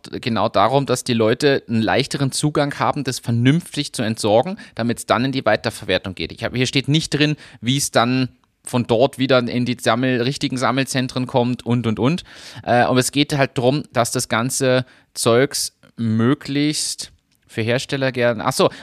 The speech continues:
ah, oh, und Hersteller müssen dann auch, es gibt Abholpflichten.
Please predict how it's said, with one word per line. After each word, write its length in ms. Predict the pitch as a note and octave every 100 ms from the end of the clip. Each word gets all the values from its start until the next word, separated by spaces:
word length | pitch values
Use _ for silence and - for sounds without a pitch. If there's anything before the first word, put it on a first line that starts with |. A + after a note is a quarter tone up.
| -
ah, 180 | E3+ E3+
oh, 160 | C#3+
und 320 | D#3+ - B2 A#2
Hersteller 460 | C#3 - F3 E3+
müssen 340 | C#3+ D3+ - D3
dann 160 | C3
auch, 300 | A2 C3+ C3 -
es 160 | G2+
gibt 180 | - -
Abholpflichten. 920 | C#3+ - A2 G2+ - G2+ G2+ - E2